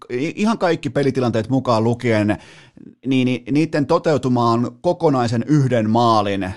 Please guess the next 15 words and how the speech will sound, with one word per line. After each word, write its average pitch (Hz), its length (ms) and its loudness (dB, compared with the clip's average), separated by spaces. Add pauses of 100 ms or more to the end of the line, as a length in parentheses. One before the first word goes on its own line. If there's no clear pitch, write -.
likimain 104 760 0 (180)
suurempi 120 480 0
kuin 104 140 -8
sen 104 240 -2
odottama. 107 560 0 (240)
Eli 117 140 -2
se 151 80 0
on 160 100 2
aika 143 240 2
iso. 123 280 2
Ne, 117 240 -2 (320)
ne 135 80 -2
saa 139 180 2
siis 131 160 -2
kiekkojumalilta, 120 1000 0